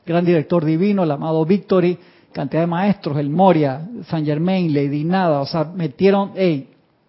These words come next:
el, el, el tribunal kármico no ha dado permiso para esto, por así decirlo, porque no nos los hemos ganado.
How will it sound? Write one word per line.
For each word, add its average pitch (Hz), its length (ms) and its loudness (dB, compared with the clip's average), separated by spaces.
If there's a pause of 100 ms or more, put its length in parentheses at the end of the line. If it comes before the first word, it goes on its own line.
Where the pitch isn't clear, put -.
(100)
el, 156 220 -2
el, 147 360 -2 (580)
el 147 340 -4 (300)
tribunal 170 360 2
kármico 202 460 2
no 175 180 2
ha 190 60 4
dado 202 220 4
permiso 185 420 -2
para 175 120 0
esto, 196 180 0
por 165 120 0
así 151 160 -2
decirlo, 202 300 0
porque 160 260 -4
no 170 260 2
nos 208 180 2
los 175 160 2
hemos 190 240 0
ganado. 165 400 0